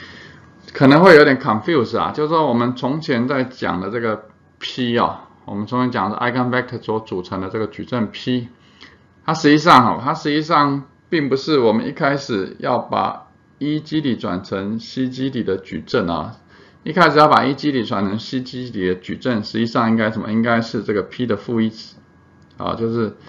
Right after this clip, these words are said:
啊，反矩阵哈。好，所以弄清楚之后呢，我们就可以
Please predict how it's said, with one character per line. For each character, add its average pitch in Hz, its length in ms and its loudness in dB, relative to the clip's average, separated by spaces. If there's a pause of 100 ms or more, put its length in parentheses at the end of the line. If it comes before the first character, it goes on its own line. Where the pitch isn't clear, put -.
(400)
啊， 92 160 -4
反 110 300 2
矩 - 180 -4
阵 - 300 -2
哈。 - 240 -10 (640)
好， 135 200 6
所 185 160 6
以 180 60 6
弄 180 220 4
清 170 200 0
楚 143 180 2
之 151 220 -2
后 147 300 2
呢， 123 240 4
我 101 40 2
们 101 120 0
就 127 140 -2
可 123 200 -2
以 101 240 0